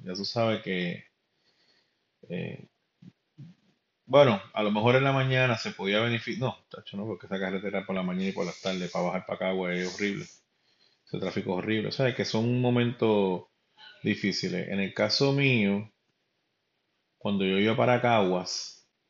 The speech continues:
pues yo bajaba en la mañana y no cogía tráfico. Entonces yo veía el tráfico en la mañana de gente saliendo de Cagua para llegar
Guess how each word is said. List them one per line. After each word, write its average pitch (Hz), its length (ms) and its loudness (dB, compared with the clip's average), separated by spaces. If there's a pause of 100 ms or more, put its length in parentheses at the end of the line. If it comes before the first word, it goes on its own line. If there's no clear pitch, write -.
(580)
pues 90 120 -4
yo 90 120 -2
bajaba 98 260 4
en 107 80 4
la 107 80 4
mañana 104 720 0 (800)
y 95 140 0
no 87 200 -2
cogía 101 400 0
tráfico. 90 560 -4 (1000)
Entonces 95 220 -2
yo 92 100 2
veía 101 120 4
el 104 100 -2
tráfico 107 300 2
en 104 60 4
la 101 60 6
mañana 113 340 2
de 95 80 2
gente 98 200 0
saliendo 104 320 2
de 120 120 6
Cagua 127 340 4
para 92 200 0
llegar 110 340 2